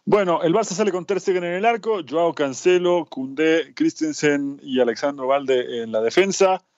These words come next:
Gavi, Gundogan y Ra-, y Rafinha en el medio, y adelante con Yamal, otra vez como titular, Lewandowski y Joao Félix. Ojo con los Joao, que van a andar bastante bien, han, lo han hecho prácticamente desde que se incorporaron con, con el Barça, y con el Sevilla,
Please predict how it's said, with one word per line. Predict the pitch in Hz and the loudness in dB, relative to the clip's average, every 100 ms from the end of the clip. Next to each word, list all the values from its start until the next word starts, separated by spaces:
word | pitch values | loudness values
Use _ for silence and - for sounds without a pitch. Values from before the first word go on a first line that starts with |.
| _ _ _ _ - | _ _ _ _ -12
Gavi, | 117 170 170 | 0 4 4
Gundogan | 147 175 160 135 131 | 2 0 0 0 -2
y | 120 | -6
Ra-, | 123 - | -8 -10
y | 127 120 113 110 110 | -8 -6 -4 -4 -2
Rafinha | 117 117 170 156 | 0 0 0 0
en | 127 | 0
el | 147 | 2
medio, | 196 196 165 | 2 4 4
y | 160 | 2
adelante | 147 156 156 147 | 2 0 -2 -4
con | - 156 165 | 0 0 0
Yamal, | 120 117 131 208 320 | 0 0 0 -2 -4
otra | 110 110 | -8 -8
vez | 110 | -8
como | - 117 | -8 -14
titular, | 107 120 143 180 202 | -14 -4 2 2 2
Lewandowski | 120 110 117 156 165 - 170 147 | -4 -12 -8 -6 -6 -4 -6 -4
y | 151 151 127 | -4 -4 -4
Joao | 127 139 123 | 2 2 2
Félix. | 120 107 - | -4 -6 -8
Ojo | - 180 | -6 -2
con | 185 156 127 - _ _ _ - | 0 0 -2 -10 _ _ _ -4
los | 143 131 | 0 2
Joao, | 107 139 185 208 - _ _ _ - | 4 2 2 0 -8 _ _ _ -8
que | 127 | -4
van | 135 | -4
a | |
andar | 135 139 | 0 0
bastante | 127 - 139 135 | 0 -2 -4 0
bien, | 135 160 196 233 - | 2 2 -2 -8 -14
han, | 113 110 110 | -12 -8 -2
lo | 120 | 0
han | |
hecho | 123 113 123 110 98 107 - | 0 -2 -2 -2 -4 -10 -14
prácticamente | - 120 123 117 120 123 | -10 -6 0 0 2 2
desde | 107 101 | 2 -2
que | |
se | 101 | -2
incorporaron | 107 110 107 120 127 | 0 0 2 2 2
con, | 117 110 110 | -2 -4 -4
con | 107 117 | -6 -4
el | 120 | 2
Barça, | 165 165 175 143 | 2 2 0 0
y | 190 160 | -4 -6
con | - 190 190 | 0 0 0
el | 170 175 175 | -4 -4 0
Sevilla, | 165 175 180 180 | 2 2 2 0